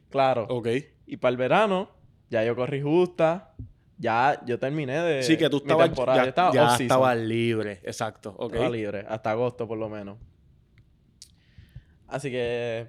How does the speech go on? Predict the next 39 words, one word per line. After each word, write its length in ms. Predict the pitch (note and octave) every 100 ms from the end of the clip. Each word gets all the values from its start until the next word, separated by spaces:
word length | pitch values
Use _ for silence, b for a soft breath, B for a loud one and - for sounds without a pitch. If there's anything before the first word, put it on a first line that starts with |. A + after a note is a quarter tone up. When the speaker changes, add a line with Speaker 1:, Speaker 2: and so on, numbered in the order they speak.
| -
Speaker 1:
pues, 280 | B2+ B2+
ahí 220 | A#2+ B2 C3+
fue 160 | F3
cuando 240 | F#3 G3 F#3
yo 80 |
empecé 680 | F3+ F3 E3+ F3 F3 E3+ D#3+ D3+
a 280 | C3+ B2 A#2+
cogerlo 320 | B2+ C3+ D#3
un 80 | D#3+
poquito 260 | E3 D#3+
más 120 | D#3+ D#3
en 60 |
serio 340 | C#3 C#3 C3 B2
y 20 |
a 40 |
entrenar 400 | A#2+ A#2 A2+ A#2+
más. 100 | A2+
Speaker 2:
So, 220 | - E3 D3+
so, 220 | - D#3+
¿tu 120 | D#3+
primer 440 | D3+ D3 D3 E3 -
coach 340 | G3 G3+ G3+ -
fue 180 | - D#3
Piti? 380 | C#3 A#2 G#2+ F2 _
Speaker 1:
Sí. 340 | - B2 G#2+ _ _ _ _ _ _ _ _
Speaker 2:
Y 100 | D3
hasta 200 | C3+ C#3+
el 100 | B2
día 240 | C3 D3+
de 120 | E3+
hoy, 160 | F#3 G3+
como 260 | F3 C3+ B2
que 100 | A#2+
por 120 | A#2+
lo 80 | A#2+
menos 180 | B2 C3+
cuando 220 | D#3+ E3
estás 240 | E3 A#2
aquí, 540 | D#3 F3 G#3 F#3 G2+